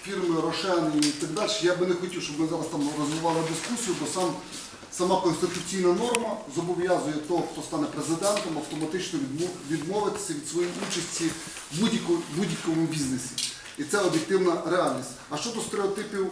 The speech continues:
олігарх, ну, я, це дуже складно сказати, що Порошенко олігарх сьогодні з точки зору політичної, бо, е, є певна класифікація олігарха. Олігарх — це не тільки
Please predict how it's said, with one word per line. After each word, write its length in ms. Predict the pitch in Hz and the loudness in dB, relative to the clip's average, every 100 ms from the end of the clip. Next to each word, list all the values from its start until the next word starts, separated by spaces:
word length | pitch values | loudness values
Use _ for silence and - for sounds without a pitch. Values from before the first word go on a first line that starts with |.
| - - - - | -4 -14 -14 -2
олігарх, 680 | 175 190 208 226 - - - | 0 2 4 4 4 -2 -8
ну, 140 | - 220 | -4 0
я, 180 | 220 - - - | 2 0 -6 -4
це 60 | |
дуже 300 | 180 196 170 | -2 -2 -2
складно 400 | - - 208 185 | -2 -2 -2 -2
сказати, 400 | 165 165 165 156 - | -4 -2 -2 -2 -4
що 180 | - | -8
Порошенко 440 | 160 147 160 147 165 | -8 -6 -4 -4 -4
олігарх 400 | 165 202 - - | -2 -2 -4 -4
сьогодні 340 | 160 151 135 | -4 -4 -2
з 40 | 131 | -4
точки 300 | - - 151 | -4 -4 -4
зору 280 | 156 151 151 - - - - 139 - | -2 -2 -4 -8 -14 -16 -12 -10 0
політичної, 640 | 175 170 262 - - 156 | 4 4 4 2 4 4
бо, 460 | 143 139 160 156 147 - 143 | 4 4 4 4 4 0 -4
е, 140 | 135 135 | -4 2
є 120 | 190 | 2
певна 320 | 196 196 185 170 - - - | 4 4 4 2 -2 -12 2
класифікація 840 | 175 - - 185 - 190 139 139 135 | 4 4 0 -4 2 4 4 2 -2
олігарха. 440 | 131 127 135 - - - - - 147 | -2 -2 -4 -8 -14 -16 -18 -10 -2
Олігарх — 460 | 156 180 214 - | 0 4 4 4
це 60 | 190 | 0
не 120 | 180 | 0
тільки 420 | 180 226 - 156 | 0 -4 0 0